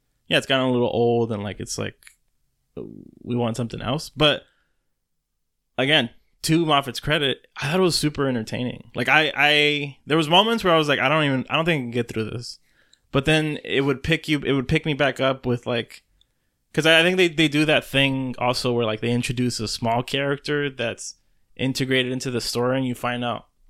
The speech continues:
how they're involved, which they do that a lot in the doc-, in Doctor Who, I think.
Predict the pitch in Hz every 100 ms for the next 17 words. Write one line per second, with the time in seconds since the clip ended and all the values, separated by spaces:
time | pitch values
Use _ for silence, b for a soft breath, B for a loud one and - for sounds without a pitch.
0 | _ - - 120 139 151 170 160 180 202
1 | 196 - - 147 165 175 147 143 123 120
2 | 113 - 120 117 113 - 113 110 - -
3 | -